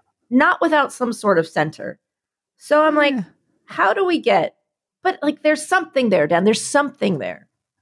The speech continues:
Speaker 2: Uh, yeah. He's also a, he was a big Brexiteer.
Speaker 1: He was both, Dan. Like everything, he was both.
Speaker 2: Yeah.
Speaker 1: He, he was a Remainer, then a, then a Leaver. He was anti-Trump, then he was pro-Trump. Like, he's,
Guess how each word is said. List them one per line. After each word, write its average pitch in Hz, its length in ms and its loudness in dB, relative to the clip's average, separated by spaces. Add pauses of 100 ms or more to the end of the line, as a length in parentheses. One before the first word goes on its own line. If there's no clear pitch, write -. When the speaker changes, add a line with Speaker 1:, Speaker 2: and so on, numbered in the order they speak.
Speaker 2:
Uh, 247 60 0
yeah. 226 560 0
He's 240 220 2
also 196 420 2
a, 147 160 -2
he 190 200 0
was 170 200 2
a 147 60 2
big 147 360 0
Brexiteer. 127 880 0 (760)
Speaker 1:
He 339 160 0
was 392 240 0 (140)
both, 311 400 0
Dan. 180 300 2
Like 262 200 0
everything, 294 460 0
he 233 140 -4
was 226 200 -2
both. - 400 0 (720)
Speaker 2:
Yeah. 117 320 0
Speaker 1:
He, - 140 -18
he 262 160 -2
was 277 160 2
a 285 60 2
Remainer, 254 760 2
then 214 180 2
a, 226 280 4
then 214 180 2
a 226 60 0
Leaver. 180 580 2 (220)
He 247 140 0
was 233 140 4 (100)
anti-Trump, 226 720 0
then 202 140 2
he 208 100 4
was 202 160 2
pro-Trump. 170 720 -2
Like, 202 180 2
he's, 294 560 -2